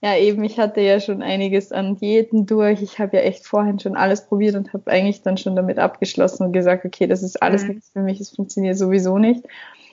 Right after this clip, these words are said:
Speaker 1: Und sie hat mich dann echt dazu, ja, gezwungen und dadurch ist es dann gekommen. Und ja, plötzlich hat's aber dann angefangen, Spaß zu machen und ja,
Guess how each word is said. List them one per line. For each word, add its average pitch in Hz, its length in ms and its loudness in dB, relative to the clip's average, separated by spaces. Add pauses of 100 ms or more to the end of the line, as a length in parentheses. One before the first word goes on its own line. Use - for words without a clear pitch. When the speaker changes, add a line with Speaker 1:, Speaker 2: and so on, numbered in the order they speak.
(180)
Speaker 1:
Und 220 460 4
sie 226 160 2
hat 214 80 0
mich 214 220 -2
dann 196 180 0
echt 196 320 -4
dazu, 208 420 -2 (480)
ja, 185 280 2 (200)
gezwungen 214 800 2
und 226 360 0
dadurch 214 560 0
ist 208 240 -6
es - 140 -16
dann 196 220 -2
gekommen. 190 600 -4
Und 190 260 -6 (840)
ja, 202 200 2
plötzlich 185 520 -2
hat's 208 180 -2
aber 202 180 4
dann 202 180 0
angefangen, 202 580 0
Spaß 202 360 -4
zu 226 100 -2
machen 220 420 2
und 214 360 2 (500)
ja, 208 220 -6